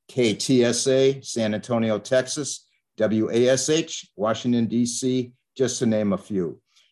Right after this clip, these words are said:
Kim has worked with big name entertainers such as Gloria Estefan, Jay-Z, and Snoop Dogg, just to name a few also.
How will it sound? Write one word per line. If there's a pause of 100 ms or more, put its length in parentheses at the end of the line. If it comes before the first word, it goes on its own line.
Kim
has
worked
with
big
name
entertainers
such
as
Gloria
Estefan,
Jay-Z,
and
Snoop
Dogg, (800)
just
to
name
a
few
also.